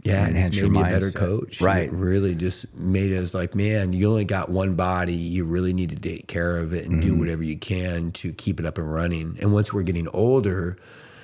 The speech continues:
Speaker 1: man, our shoulders, our knees and things, I mean, your ankle,
Speaker 2: Mm-hmm.
Speaker 1: and we're just trying to keep it up and running so we can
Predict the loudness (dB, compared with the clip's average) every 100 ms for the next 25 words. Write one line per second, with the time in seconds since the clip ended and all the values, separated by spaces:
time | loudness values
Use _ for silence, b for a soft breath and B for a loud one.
0 | B B B -8 0 2 2 0 -4 -4
1 | 2 4 6 6 4 0 -2 -4 0 0
2 | 2 2 2 0 -2 -4 0 0 0 -4
3 | -4 -2 2 2 0 2 0 0 -2 -2
4 | 2 2 0 0 0 2 2 0 -2 -2
5 | 0 0 -2 -2 -4 -6 _ -18 -2 0
6 | 2 0 -2 -2 0 0 0 -2 -2 -2
7 | -4 -4